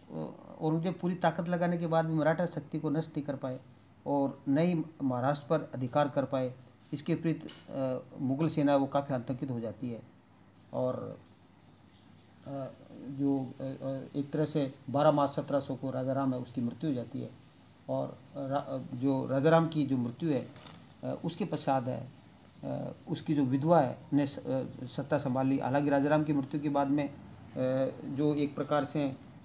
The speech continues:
मुगल सेना है, औरंगजेब है, वो ये सोचने लग गया था कि अब, अब एक तरह से, अ, कि, अ, मराठा शक्ति का पतन हो गया है। लेकिन, अ, लेकिन क्या था कि राजा राम की मृत्यु के बाद के अंदर है, अ, उसकी जो विधवा है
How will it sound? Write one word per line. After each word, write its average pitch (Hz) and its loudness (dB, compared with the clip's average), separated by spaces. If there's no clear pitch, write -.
मुगल 139 4
सेना 151 4
है, 127 2
औरंगजेब 143 6
है, 131 2
वो 131 0
ये 147 4
सोचने 147 0
लग 135 4
गया 135 4
था 135 -2
कि 127 -4
अब, 120 -2
अब 147 2
एक 143 0
तरह - 2
से, 131 0
अ, 127 -8
कि, - -6
अ, 67 -8
मराठा 143 4
शक्ति - -2
का 139 2
पतन - 2
हो 139 6
गया 123 2
है। 117 -6
लेकिन, 143 2
अ, 156 -2
लेकिन 143 2
क्या 151 4
था 143 2
कि 135 2
राजा 139 6
राम 147 8
की 143 0
मृत्यु 131 2
के 139 0
बाद 127 0
के 131 -2
अंदर 127 0
है, 120 -4
अ, 127 -2
उसकी 139 2
जो 131 4
विधवा 139 4
है 107 -4